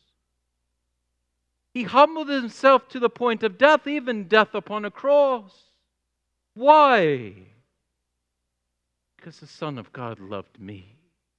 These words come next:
That's extraordinary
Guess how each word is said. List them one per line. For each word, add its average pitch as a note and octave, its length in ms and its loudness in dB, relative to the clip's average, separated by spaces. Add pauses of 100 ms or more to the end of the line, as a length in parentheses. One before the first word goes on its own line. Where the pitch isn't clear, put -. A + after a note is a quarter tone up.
(3000)
That's - 180 -20
extraordinary D3+ 1040 -16